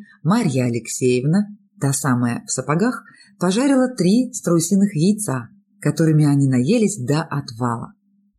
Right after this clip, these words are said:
Еда была такой вкусной, что Матвей даже тщательно вытер сковороду корочкой чёрного хлеба. "Нас нормально кормят", заверил он,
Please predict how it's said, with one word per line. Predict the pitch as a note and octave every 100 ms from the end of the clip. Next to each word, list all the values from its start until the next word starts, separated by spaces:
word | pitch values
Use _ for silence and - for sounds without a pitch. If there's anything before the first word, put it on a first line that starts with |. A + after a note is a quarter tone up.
| _ _ _ _
Еда | C#3 C3+ F3 F3
была | D3 D#3+ D3+ C#3+ -
такой | D#3+ E3 D3
вкусной, | - A#3 A#3 C#3+ B2 A#2+ _ _ -
что | - F3+
Матвей | E3+ E3+ F#3 A#3
даже | F#3+ F#3+ F3+
тщательно | F#3+ - G#3 G#3+ G#3 F#3+ F3
вытер | G3+ G3
сковороду | E3 - G3 F#3+ F#3+ F3 F3+ - - -
корочкой | G3+ G3+ F#3 - F#3+
чёрного | F#3+ F3 E3 E3+
хлеба. | F3 D#3 B2+ G#2+ A2 _ _ _ _ _ _ _ _ _ _ _ _ _ _ _ _ - _ _ _ _ _ -
"Нас | D3 E3+ E3
нормально | F3+ F#3+ F#3 C#3+ B2 A#2
кормят", | - A#2 A#2 A#2+ - _ _ _
заверил | C3+ C3+ B2+ B2+ A#2+
он, | C#3 A3